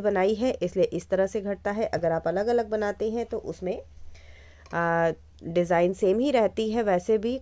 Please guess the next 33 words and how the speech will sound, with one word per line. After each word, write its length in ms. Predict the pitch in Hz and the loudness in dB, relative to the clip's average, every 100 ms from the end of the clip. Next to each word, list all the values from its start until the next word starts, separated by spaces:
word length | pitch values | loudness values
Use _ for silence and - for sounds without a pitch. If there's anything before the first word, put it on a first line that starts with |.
| - | -4
सिर्फ 280 | 214 185 190 254 - | -2 -2 -2 -2 -2
किनारे 340 | 190 165 175 | 0 2 0
से 120 | 180 262 | 0 0
आर्म 260 | 180 165 | 0 0
होल 160 | 165 170 | 0 -4
को 120 | 170 165 | -2 -4
घटा 300 | 180 170 165 | -4 -4 -4
देते 280 | 170 - 160 | -4 -6 -6
हैं। 180 | 165 - - - - - - - - - | -8 -10 -18 -20 -20 -20 -20 -20 -20 -6
सेम 200 | 233 254 | 0 0
पैटर्न 320 | 262 254 254 254 | 2 0 0 2
को 120 | 262 | 2
ही 140 | 269 | 4
रिपीट 320 | 247 247 240 - | 2 -2 -4 0
करेंगे 440 | 233 226 226 240 | 2 2 2 2
इसमें। 280 | 233 240 285 - - - - - - - - - - - - - - - - - - - - - - | 2 0 -2 -4 -12 -18 -16 -16 -16 -18 -18 -20 -20 -20 -20 -20 -20 -20 -20 -20 -20 -20 -20 -20 -10
यहाँ 180 | 185 185 | -6 -4
पे 80 | 196 | -2
देखिएगा 360 | 196 208 220 262 | -2 -2 -2 -2
एक 140 | 180 185 | -4 0
साइड 220 | 208 190 | 0 2
एक, 240 | 196 202 | 2 2
दो, 180 | 180 180 | 2 2
तीन, 300 | 185 190 185 190 | 0 -2 -2 -2
चार, 240 | 220 254 | 0 0
ये 60 | 330 | 0
पांचवें 360 | 214 185 185 202 | 0 0 0 0
वाले 240 | 190 185 | 2 2
में 100 | 190 | 0
मैंने 240 | 190 180 180 - | 0 -2 -2 0
ऐड 180 | 160 160 | -2 -2
किया 260 | 185 185 | -2 0
है। 200 | 190 240 | 0 -2